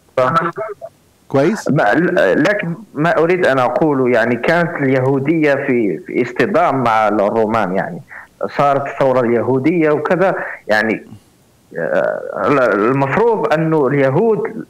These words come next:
Speaker 1: لا يقولون عن شخص أنه هو الله، لأنه حتى مرقس قلت أنه كتب
Speaker 2: كويس.
Speaker 1: إنجيله في روما، يعني،
Speaker 2: و-،
Speaker 1: يعني،
Speaker 2: و-
Speaker 1: في روما هذه إشكالية، يعني،
Speaker 2: صح. طيب،
Speaker 1: اليهودي لا
Speaker 2: خليني أقول
Speaker 1: يقبل
Speaker 2: لك.
Speaker 1: روما.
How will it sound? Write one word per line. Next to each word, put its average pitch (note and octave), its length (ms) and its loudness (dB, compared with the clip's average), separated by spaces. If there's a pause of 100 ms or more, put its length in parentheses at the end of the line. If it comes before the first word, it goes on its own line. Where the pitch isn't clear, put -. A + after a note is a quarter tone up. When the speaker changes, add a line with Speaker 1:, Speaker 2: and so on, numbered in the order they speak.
(140)
Speaker 1:
لا D#3+ 180 2
يقولون D#3+ 640 0
عن C3 240 0
شخص - 340 -4
أنه A#2+ 240 0
هو A2 280 2
الله، B2 320 2
لأنه C3+ 380 0
حتى G#3+ 500 -2
مرقس F3+ 340 0
قلت F3+ 300 -2
أنه D3 300 2
كتب D3+ 180 0
Speaker 2:
كويس. C#3 240 2
Speaker 1:
إنجيله B2+ 380 0
في - 140 0
روما، G#2+ 420 0
يعني، - 380 -6
Speaker 2:
و-، D#3+ 80 2
Speaker 1:
يعني، C3+ 440 4
Speaker 2:
و- A#2+ 100 -4
Speaker 1:
في C#3+ 80 2
روما F#3+ 340 2
هذه D#3+ 640 0
إشكالية، D3 540 0
يعني، F#2 180 2
Speaker 2:
صح. D#3 140 2
طيب، G2+ 220 2
Speaker 1:
اليهودي C#3+ 380 2
لا E3+ 60 4
Speaker 2:
خليني G3+ 240 4
أقول E3+ 120 2
Speaker 1:
يقبل C#3+ 120 4
Speaker 2:
لك. C3+ 60 0
Speaker 1:
روما. G#2+ 440 0